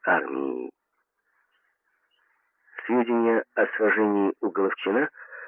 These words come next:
уточнялись по мере приближения царя к ставке Шереметьево в Горках, и, соответственно, менялась его общая оценка случившегося.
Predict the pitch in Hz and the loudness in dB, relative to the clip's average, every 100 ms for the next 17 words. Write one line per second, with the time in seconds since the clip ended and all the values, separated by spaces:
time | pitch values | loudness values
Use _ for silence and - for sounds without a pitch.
0 | - - _ - 123 117 - 92 95 120 | -16 -16 _ -6 -2 -2 -2 0 0 -2
1 | - 95 90 98 107 101 85 90 82 85 | -2 0 2 2 2 0 0 2 2 2
2 | 85 85 - 71 104 123 - - - - | 2 0 2 4 6 4 -4 -12 -14 -10
3 | - - - - - 76 71 76 73 98 | -10 0 0 0 0 2 2 2 0 0
4 | - 110 110 92 110 95 - 67 - - | 0 0 0 2 4 4 2 -2 -2 -2
5 | - - - - - 185 - 170 - - | -8 -16 -18 -20 -8 -6 0 0 2 2
6 | - - 165 165 160 104 71 67 104 156 | 0 0 -2 0 0 0 0 2 2 2
7 | 165 - 78 101 110 - 95 101 - 131 | 0 -2 0 2 0 0 2 2 0 -2
8 | 143 127 65 65 - - - 87 - 65 | -4 -4 -4 -4 -6 -6 -6 -6 -6 -4
9 | 57 55 - 50 | -6 -8 -16 -20